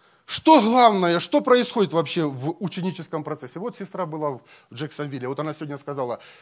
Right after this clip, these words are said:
"Я двадцать четыре часа, да, была ученицей". Двадцать четыре часа я была ученицей, меня учили.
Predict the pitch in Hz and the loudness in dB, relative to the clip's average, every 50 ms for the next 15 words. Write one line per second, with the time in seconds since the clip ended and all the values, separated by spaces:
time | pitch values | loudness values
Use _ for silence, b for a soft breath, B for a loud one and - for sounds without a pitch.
0 | B B - 117 139 151 127 104 - - - 196 214 - - - 202 - - 190 | B B -12 -6 -6 -6 -6 -6 -10 -4 -4 -4 -4 -4 -10 -12 -12 -10 -10 -12
1 | 160 - 175 160 151 - 160 147 - - 113 110 117 151 160 190 185 _ _ _ | -10 -10 -10 -10 -10 -12 -12 -14 -12 -10 -12 -8 -4 -4 -4 -4 -6 _ _ _
2 | _ _ _ _ _ _ _ _ _ _ _ - 98 120 127 127 135 139 139 127 | _ _ _ _ _ _ _ _ _ _ _ -18 -12 -10 -8 -6 -6 -6 -8 -8
3 | 127 - 139 135 123 113 95 - - 69 82 87 95 101 101 123 127 165 185 220 | -10 -12 -14 -14 -14 -14 -16 -18 -20 -20 -20 _ -20 -20 -14 -6 -4 -2 -4 -4
4 | 220 - - 196 190 - - 160 143 - 185 180 160 147 - - 135 127 - - | -6 -10 -16 -16 -16 -14 -14 -16 -14 -12 -12 -12 -10 -12 -12 -14 -14 -14 -16 -16
5 | - - 208 160 117 120 139 131 117 131 143 143 160 180 180 175 160 151 - - | -14 -12 -12 -12 -10 -10 -10 -10 -10 -12 -12 -10 -8 -8 -8 -8 -10 -12 -12 -14
6 | 165 170 175 160 135 - - 113 113 117 131 143 160 170 180 202 214 208 208 - | -12 -10 -10 -12 -12 -14 -14 -16 -16 -12 -10 -8 -6 -4 -2 -2 -2 -2 -2 -2
7 | 208 185 - - - 226 220 190 156 123 92 - | -4 -4 -2 -2 -2 0 0 0 -2 -4 -8 -12